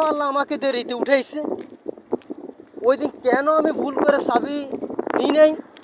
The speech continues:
যে ইয়াহুদে নাসারা কাফেররা যে এত স্ট্রং, ইহুদ নাসারা কাফের যে এত খারাপ, সেটা আমি ওই দিনে টের করতে পারছি। অথচ এই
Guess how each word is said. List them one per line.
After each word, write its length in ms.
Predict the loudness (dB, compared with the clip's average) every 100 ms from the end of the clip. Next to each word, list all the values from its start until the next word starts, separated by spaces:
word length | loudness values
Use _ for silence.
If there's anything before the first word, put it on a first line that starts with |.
| -20 -20 -12 -8 -6 -8 -8
যে 80 | -6 -6 0
ইয়াহুদে 360 | 0 0 -2 -2
নাসারা 340 | -2 0 2 2 2
কাফেররা 460 | 2 2 4 4 4 4
যে 100 | 2 2 0
এত 100 | -8 -10
স্ট্রং, 400 | -12 2 6 6 6 2 -14 -20 _ _ _ -20 _ -10
ইহুদ 180 | -8 -4
নাসারা 340 | -4 0 0 0 2
কাফের 280 | 0 0 -4 -2
যে 60 | 0 0
এত 120 | -2 -6 -2
খারাপ, 340 | 0 2 0 -4 _ _ _ _ _ -10
সেটা 280 | -6 -2 0
আমি 120 | 0 -2 -4
ওই 60 | -4
দিনে 160 | -2 0
টের 140 | 0 -2
করতে 200 | -8 -8 -8
পারছি। 280 | -8 -10 -16 -20 -20 _ -12 -12 -10 -14 -14 _ -20 -18 -20 -20 -12 -12 -12 -20 -20 _ -16 -4 -2
অথচ 280 | 2 0 2 2 0 -4 -16 -20 -20 -20 -14 -4 -4 0
এই 80 | 0